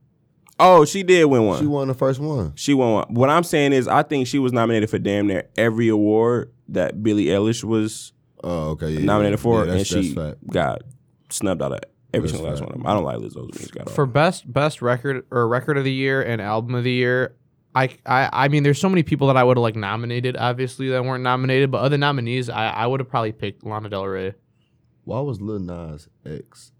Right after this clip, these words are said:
Speaker 2: nominated for album of the year?
Speaker 1: I don't know. His shit sucked. He's overrated. He's super overrated.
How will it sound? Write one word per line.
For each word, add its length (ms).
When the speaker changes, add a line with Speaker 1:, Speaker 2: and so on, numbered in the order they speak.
Speaker 2:
nominated 680
for 200
album 360
of 120
the 60
year? 220
Speaker 1:
I 120
don't 180
know. 400
His 180
shit 240
sucked. 340
He's 140
overrated. 460
He's 140
super 260
overrated. 380